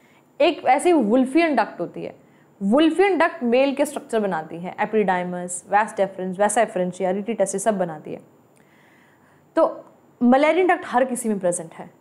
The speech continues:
तो डिफॉल्ट प्रो-, प्रोग्राम हर एक एम्ब्रियो को लड़की बनाने का ही होता है,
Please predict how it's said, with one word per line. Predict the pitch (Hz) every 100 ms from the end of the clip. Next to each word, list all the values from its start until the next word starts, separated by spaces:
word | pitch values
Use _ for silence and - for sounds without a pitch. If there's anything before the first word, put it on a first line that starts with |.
| -
तो | 262 185
डिफॉल्ट | 262 262 294 330 359 320
प्रो-, | 277 220 202 -
प्रोग्राम | 220 208 196 190 220
हर | 233 277
एक | 349 -
एम्ब्रियो | 220 202 208 196
को | 240 294
लड़की | 220 240 247 277
बनाने | 220 190 190
का |
ही | 180
होता | 156 -
है, | -